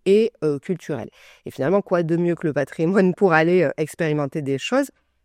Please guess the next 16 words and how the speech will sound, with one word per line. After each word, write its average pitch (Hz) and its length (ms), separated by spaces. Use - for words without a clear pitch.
Euh, 139 80
déjà, 160 320
en 170 120
son 143 200
temps, 262 240
la 151 120
photographie, 147 580
elle 190 140
a 139 100
évolué 151 540
grâce 151 260
à 156 40
la 147 100
mission, 151 420
euh, 135 60
héliographique, 135 720